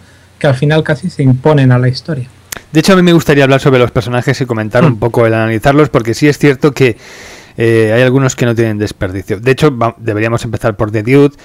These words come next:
Speaker 2: el Nota, este personaje, en mi opinión,
Speaker 1: Ujú.
Speaker 2: interpretado magistralmente <laughs> por un Jeff Bridges,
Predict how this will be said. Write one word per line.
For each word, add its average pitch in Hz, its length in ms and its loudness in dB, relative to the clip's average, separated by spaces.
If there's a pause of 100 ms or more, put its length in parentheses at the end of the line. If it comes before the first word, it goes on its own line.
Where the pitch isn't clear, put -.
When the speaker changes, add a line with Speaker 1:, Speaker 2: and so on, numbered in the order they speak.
(360)
Speaker 2:
el 104 240 -8
Nota, 139 340 0 (640)
este 113 380 -2
personaje, 117 560 -4
en 117 100 -4
mi 117 160 -2
opinión, 117 440 0
Speaker 1:
Ujú. 131 160 2
Speaker 2:
interpretado 120 720 0
magistralmente 131 1300 0
<laughs> - 40 -16
por 143 160 0
un 156 240 4
Jeff 131 200 2
Bridges, 151 420 -2